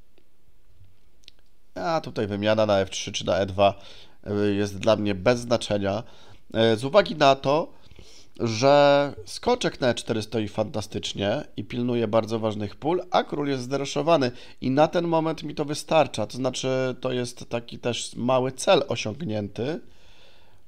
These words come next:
Więc, e, tutaj jest wszystko dobrze.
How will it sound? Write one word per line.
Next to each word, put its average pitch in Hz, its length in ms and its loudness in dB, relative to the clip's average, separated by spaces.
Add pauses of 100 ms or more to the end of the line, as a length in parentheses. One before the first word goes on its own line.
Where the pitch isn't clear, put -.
(760)
Więc, 139 560 0
e, 143 300 2
tutaj 147 640 0
jest 139 360 -4
wszystko - 540 -4
dobrze. 117 720 4